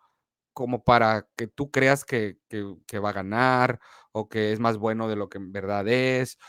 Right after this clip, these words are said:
o, o así, y me ha pasado. Pero eso sí noto que es muy constante en los, en los medios, sobre todo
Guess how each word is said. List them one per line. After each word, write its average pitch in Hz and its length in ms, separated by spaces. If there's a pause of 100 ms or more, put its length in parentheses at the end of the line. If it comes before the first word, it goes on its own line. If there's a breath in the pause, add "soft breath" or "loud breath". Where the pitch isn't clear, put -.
(180 soft breath)
o, 104 580 (680)
o 139 140
así, 208 400 (580)
y 123 140
me 127 100
ha 120 80
pasado. 135 560 (560)
Pero 113 580
eso 127 260
sí 147 280
noto 127 560
que 110 140
es 113 220
muy 127 400
constante 120 680
en 107 100
los, - 440 (840)
en 110 140
los 104 340
medios, 120 480
sobre 107 320
todo 110 600